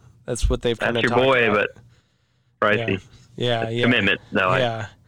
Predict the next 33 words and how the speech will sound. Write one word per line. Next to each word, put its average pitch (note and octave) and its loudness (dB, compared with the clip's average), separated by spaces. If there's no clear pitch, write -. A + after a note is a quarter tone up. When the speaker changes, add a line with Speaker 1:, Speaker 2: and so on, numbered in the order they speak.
Speaker 1:
So C3+ 0
Getzlaf D3 -2
could C#3+ -2
be C#3 0
a C#3 2
U C#3 2
F C3 -4
A, C3+ 0
which B2 -2
that B2+ -2
one D3+ 0
kind B2 -4
of, A#2+ -8
to B2+ -6
me, D3 0
is B2+ -2
like, A2+ -4
does A#2+ -8
he C3+ -6
leave C3+ -4
the B2+ -4
Ducks? C3+ -4
I A#2+ -12
mean, A#2+ -2
he's A#2 -4
the A2+ -18
captain C3 -4
of C3+ -4
the B2+ -6
Ducks. C3+ -4
Does A#2+ -10
he C3 -2
leave? C3 -2